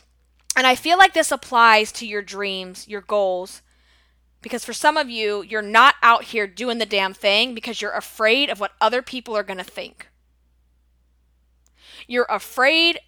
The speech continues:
of breaking cycles, because you might not be like people anymore. You're afraid to break yourself out into a new cycle that has never been seen before. Because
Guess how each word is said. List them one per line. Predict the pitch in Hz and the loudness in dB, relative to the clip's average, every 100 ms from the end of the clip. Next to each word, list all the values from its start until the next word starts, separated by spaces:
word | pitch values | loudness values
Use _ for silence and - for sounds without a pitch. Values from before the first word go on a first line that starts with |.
| - | -6
of | 196 - - | -6 -8 -6
breaking | 226 269 277 269 277 - | -2 -2 -4 -8 -10 -16
cycles, | - 240 190 - - - - - _ _ _ _ _ | -8 -4 -6 -6 -16 -18 -20 -20 _ _ _ _ _
because | 220 233 196 180 | -10 -4 -4 -6
you | 196 | -4
might | 185 247 254 | 2 2 4
not | 254 - | 0 0
be | 233 214 | -2 0
like | 196 | -2
people | - 208 185 180 | -2 -18 -14 -12
anymore. | 175 175 156 - _ _ _ _ _ _ _ - - | -12 -16 -18 -18 _ _ _ _ _ _ _ -20 -6
You're | 233 | -4
afraid | - 240 - 262 277 311 302 - | -2 -4 -4 2 4 4 0 -6
to | 240 | -16
break | 196 233 254 269 | -8 0 0 0
yourself | 269 - 262 233 - | -8 -2 0 0 4
out | 233 233 | 4 4
into | 208 - 196 | 0 -12 -12
a | |
new | 185 220 | -10 -10
cycle | 226 - 208 202 185 175 | -8 0 0 0 -6 -4
that | 185 | -4
has | 208 185 | -6 -4
never | 202 214 | -4 -2
been | 226 196 | -4 -8
seen | - 220 214 202 | -10 -10 -10 -10
before. | 180 - 170 - _ _ _ _ _ _ _ _ _ _ _ _ _ - _ | -14 -14 -14 -16 _ _ _ _ _ _ _ _ _ _ _ _ _ -20 _
Because | 247 - 226 214 202 196 196 190 180 - | -10 -4 2 4 4 4 0 -2 -10 -18